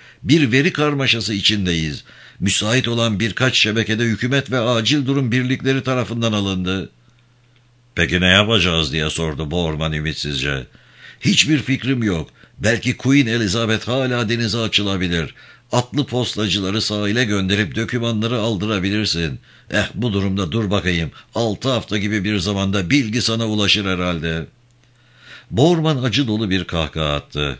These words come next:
"Cidden." dedi. "Bu durumda başka seçeneğimiz yok. Kalem kağıt al." "Başla." Suez'in ona söylediklerini yazarken arkasındaki lobiden bir grup üniformalı adam geçip asansöre ilerlediler.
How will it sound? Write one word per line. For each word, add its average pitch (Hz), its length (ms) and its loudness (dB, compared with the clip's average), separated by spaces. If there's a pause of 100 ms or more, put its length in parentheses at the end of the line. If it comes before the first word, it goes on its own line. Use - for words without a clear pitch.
(140)
"Cidden." 90 680 4
dedi. 76 380 -2 (720)
"Bu 73 160 -8
durumda 87 360 -2
başka 92 280 0
seçeneğimiz 117 640 0
yok. 151 220 2 (120)
Kalem 135 320 2
kağıt 135 300 2
al." 101 200 0 (500)
"Başla." 87 580 4 (720)
Suez'in 165 480 4
ona 143 220 2
söylediklerini 80 760 0
yazarken 80 580 0
arkasındaki 120 760 0
lobiden 123 500 0
bir 139 120 4
grup 87 360 -2
üniformalı 104 720 0
adam 82 360 0
geçip 78 460 0
asansöre 87 540 -2
ilerlediler. 73 800 -2